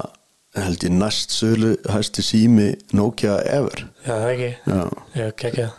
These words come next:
Speaker 1: Sem er alveg magna bara út af því að, og ég las einhvers staðar að þeir, þeir gerðu ekkert eitthvað samning við þá, sko.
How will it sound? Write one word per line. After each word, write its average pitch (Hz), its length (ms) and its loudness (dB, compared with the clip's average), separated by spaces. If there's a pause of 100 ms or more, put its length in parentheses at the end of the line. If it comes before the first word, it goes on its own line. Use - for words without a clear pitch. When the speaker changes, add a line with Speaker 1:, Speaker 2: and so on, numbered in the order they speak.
(240)
Speaker 1:
Sem 90 220 -2
er 92 200 -2 (200)
alveg 104 360 0
magna 107 360 0
bara 101 220 0
út - 80 -4
af 95 80 2
því 98 120 2
að, 92 300 -4 (360)
og 107 260 4
ég 104 260 4
las 143 240 2
einhvers 135 160 0
staðar 123 220 0
að 117 80 -2
þeir, 120 200 2 (560)
þeir 113 140 0
gerðu 147 360 2 (100)
ekkert 123 360 -2
eitthvað 113 280 0
samning 143 420 0
við 147 140 2
þá, 98 160 0
sko. - 240 -8